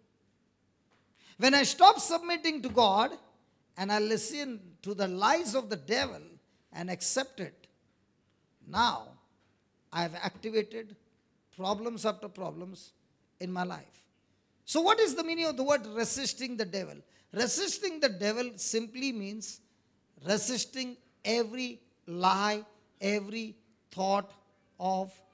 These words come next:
the devil that he is talking about, that is challenging me to disobey God. Resisting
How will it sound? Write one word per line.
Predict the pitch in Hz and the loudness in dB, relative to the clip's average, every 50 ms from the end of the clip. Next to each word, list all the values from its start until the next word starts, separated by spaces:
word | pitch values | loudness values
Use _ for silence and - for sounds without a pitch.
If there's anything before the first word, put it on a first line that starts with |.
| _ _ _ _ _ - 165 | _ _ _ _ _ -6 -4
the | 196 190 | -4 -4
devil | 156 139 156 196 190 190 185 208 208 202 196 196 - _ _ _ _ _ | -4 -2 0 0 0 0 -2 -4 -8 -8 -10 -14 -20 _ _ _ _ _
that | 156 170 180 175 175 - 175 - _ _ _ _ _ _ | -6 -4 -4 -4 -6 -10 -20 -20 _ _ _ _ _ _
he | 160 185 | -8 -6
is | 196 - - - | -4 -4 -4 -6
talking | - - 208 196 - - 214 202 202 | -4 -4 -6 -6 -6 -8 -12 -8 -8
about, | 185 170 180 185 190 185 185 - _ _ _ _ _ 185 | -4 -2 -2 -2 -2 -2 -6 -14 _ _ _ _ _ -14
that | 170 170 | -12 -8
is | 165 - | -8 -8
challenging | - - - 214 214 220 233 233 220 202 220 226 | -8 -4 -2 0 0 0 0 -2 -4 -4 -4 -4
me | 220 214 214 214 196 - - - _ _ _ | -2 -2 -2 -4 -6 -10 -16 -20 _ _ _
to | - 175 | -16 -12
disobey | 170 190 170 - 196 208 175 196 196 | -8 -6 -4 -2 -2 -2 -2 -4 -6
God. | 170 185 175 147 131 120 117 - - _ _ _ _ _ _ _ _ _ _ _ _ _ _ _ _ _ _ _ _ _ _ _ _ _ _ _ _ _ _ _ _ _ _ _ _ _ _ _ _ _ _ _ _ _ 659 _ _ _ _ _ _ _ _ _ _ _ _ _ _ _ _ _ | -4 -4 -4 -4 -6 -8 -12 -18 -20 _ _ _ _ _ _ _ _ _ _ _ _ _ _ _ _ _ _ _ _ _ _ _ _ _ _ _ _ _ _ _ _ _ _ _ _ _ _ _ _ _ _ _ _ _ _ _ _ _ _ _ _ _ _ _ _ _ _ _ _ _ _ _
Resisting | 180 208 240 233 - 247 233 - - 269 269 262 254 240 | 4 4 4 6 4 0 -2 -4 -4 -6 -6 -6 -8 -10